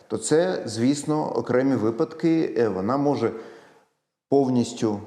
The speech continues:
покладатися. Вона може покладатися від п'ятдесяти до дев'яносто дев'яти відсотків.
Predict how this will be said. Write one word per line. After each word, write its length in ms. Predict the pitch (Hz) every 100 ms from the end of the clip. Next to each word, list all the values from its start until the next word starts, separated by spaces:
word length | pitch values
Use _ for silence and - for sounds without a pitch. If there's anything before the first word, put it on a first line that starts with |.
| - - -
покладатися. 680 | 110 117 110 113 110 - 104
Вона 220 | 110 143
може 220 | 156 147
покладатися 760 | 127 127 135 139 139 120 139 117
від 280 | 135 135 - - -
п'ятдесяти 720 | 139 147 156 170 175 - 135
до 240 | 107 120 135
дев'яносто 540 | 123 123 131 147 143
дев'яти 460 | 123 131 135 151 151
відсотків. 580 | 117 - 113 - -